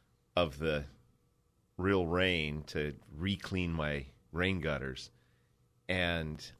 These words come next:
I was outside less than five minutes, and I was as drenched as I've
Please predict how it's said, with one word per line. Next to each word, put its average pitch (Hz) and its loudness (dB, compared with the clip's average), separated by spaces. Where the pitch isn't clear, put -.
I 107 4
was 107 4
outside 87 4
less 78 -4
than 71 -10
five 78 -2
minutes, 73 -8
and 82 0
I 95 2
was 95 0
as 73 -6
drenched 78 -4
as 69 -10
I've 67 -4